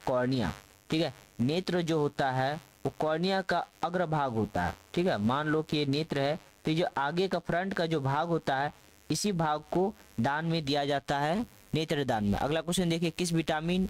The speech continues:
को cobalt, किस vitamin में cobalt होता है?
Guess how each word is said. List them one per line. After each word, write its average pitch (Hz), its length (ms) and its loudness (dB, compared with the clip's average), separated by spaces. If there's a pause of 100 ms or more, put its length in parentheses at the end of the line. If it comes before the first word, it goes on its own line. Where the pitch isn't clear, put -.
को 139 260 0 (300)
cobalt, 156 520 0 (520)
किस 208 160 0
vitamin 190 400 0
में 190 240 2
cobalt 165 480 0
होता 131 260 0
है? 87 180 -2